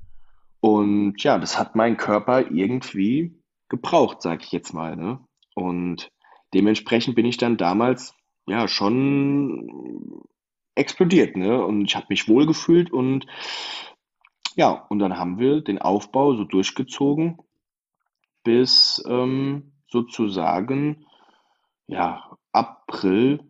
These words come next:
genau, bis Ende April haben wir dann den Aufbau gezogen,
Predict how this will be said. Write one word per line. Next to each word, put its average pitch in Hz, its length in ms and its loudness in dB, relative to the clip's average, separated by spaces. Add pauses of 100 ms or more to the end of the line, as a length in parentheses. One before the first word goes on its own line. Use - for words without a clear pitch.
(520)
genau, 95 300 -2
bis - 340 -4
Ende 110 340 0
April - 480 -2
haben 95 200 -10
wir 113 120 -2
dann 98 200 -4
den 117 160 -4
Aufbau 80 380 -4
gezogen, - 500 -12